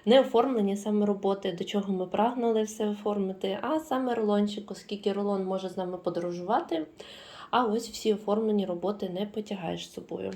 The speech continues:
Хоч в рулоні можна все відкрити і помилуватися, хоч раз на якийсь період, да, а всі свої оформлені роботи я залишила на стінах, е, і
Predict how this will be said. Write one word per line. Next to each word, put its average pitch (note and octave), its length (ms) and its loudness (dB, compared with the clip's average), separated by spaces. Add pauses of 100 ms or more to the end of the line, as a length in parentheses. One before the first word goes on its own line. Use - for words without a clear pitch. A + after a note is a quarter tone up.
(800)
Хоч A3 280 6
в F#3+ 60 -6
рулоні F#3+ 340 6
можна F#3 300 0
все F#3 220 -4
відкрити F3 500 -4
і F#3 220 -6
помилуватися, F#3+ 1000 0
хоч - 220 -8 (340)
раз A3 220 4
на G#3 60 4
якийсь G#3 320 -2
період, G3 520 0
да, G#3 400 0
а G3 420 -4 (120)
всі - 240 -2
свої G#3 300 2
оформлені G#3 420 2
роботи G3+ 480 0 (380)
я G3+ 180 4
залишила G3+ 540 2
на F#3+ 100 -2
стінах, G#3+ 600 0 (180)
е, G3 320 -8
і G3 340 -6